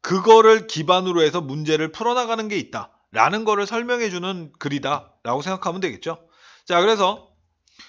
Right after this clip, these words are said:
이거는 계속해서 유사, 유사 그걸 반복하고 있었잖아. 그것만 봐도 답은 그대로 나오겠다. 그죠? 그래서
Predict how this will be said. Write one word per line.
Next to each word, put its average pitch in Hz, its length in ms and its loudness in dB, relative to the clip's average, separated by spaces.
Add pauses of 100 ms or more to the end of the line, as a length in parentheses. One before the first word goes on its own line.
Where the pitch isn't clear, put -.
(440)
이거는 226 360 0
계속해서 220 520 -8
유사, 185 360 0
유사 170 300 0
그걸 175 260 0
반복하고 226 460 -2
있었잖아. 120 500 -10
그것만 233 420 0
봐도 190 220 -4
답은 143 280 -10
그대로 147 280 -4
나오겠다. 117 420 -8
그죠? 110 280 -12 (240)
그래서 156 280 -6